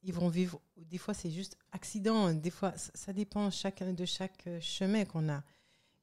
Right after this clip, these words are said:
Et on va se créer s-, son destin à partir de ses décisions. Parce que dans la vie,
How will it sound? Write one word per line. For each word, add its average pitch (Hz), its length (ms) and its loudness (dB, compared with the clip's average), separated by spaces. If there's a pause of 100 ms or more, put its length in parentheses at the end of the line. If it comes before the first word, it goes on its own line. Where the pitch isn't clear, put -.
Et 180 180 0 (100)
on 196 100 2
va 190 140 2
se - 140 -2
créer 214 540 2
s-, - 360 -4 (680)
son 220 480 4 (540)
destin 185 560 2 (320)
à 185 100 2
partir 190 640 2
de 170 220 4
ses - 260 0
décisions. 170 600 2 (580)
Parce - 220 0
que - 80 0
dans 190 180 6
la 196 160 8
vie, 214 220 2